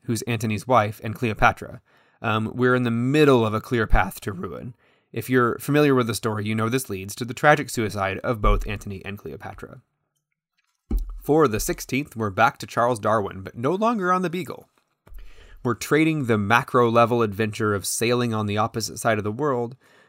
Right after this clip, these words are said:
to a micro-level exploration of the tiny world of ants. This time, we're in Darwin's On the Origin of Species, his eighteen fifty-nine text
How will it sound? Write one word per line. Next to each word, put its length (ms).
to 160
a 60
micro-level 920
exploration 640
of 280
the 100
tiny 400
world 300
of 180
ants. 560
This 180
time, 440
we're 160
in 180
Darwin's 560
On 240
the 60
Origin 340
of 80
Species, 480
his 160
eighteen 320
fifty-nine 480
text 460